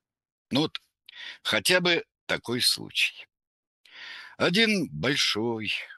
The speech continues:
очень большой писатель из одной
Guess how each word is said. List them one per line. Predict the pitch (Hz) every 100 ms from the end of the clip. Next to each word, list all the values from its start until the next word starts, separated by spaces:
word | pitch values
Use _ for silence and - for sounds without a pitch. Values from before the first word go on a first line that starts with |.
| _ _ _ -
очень | 107 123 - 76 64
большой | 69 65 - 65 60
писатель | - - 101 110 - 90 - _ _ - _
из | 73 82
одной | 95 90 101 92